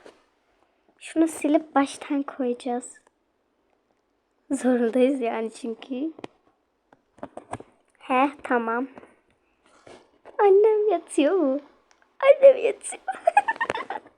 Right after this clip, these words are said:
<laughs> Yatmıyormuş. Ay. Ne oldu be oyuna? Saklambaç oynarken buraya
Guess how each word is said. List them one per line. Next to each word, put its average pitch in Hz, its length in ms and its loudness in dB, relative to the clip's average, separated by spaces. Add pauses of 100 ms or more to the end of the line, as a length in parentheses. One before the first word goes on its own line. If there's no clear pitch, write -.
(680)
<laughs> - 0 -
Yatmıyormuş. 262 920 -8 (1300)
Ay. 240 180 6 (720)
Ne 240 100 -2
oldu 233 380 0
be 226 180 6
oyuna? 214 500 -2 (2500)
Saklambaç 262 500 0
oynarken 262 500 -4
buraya 254 360 0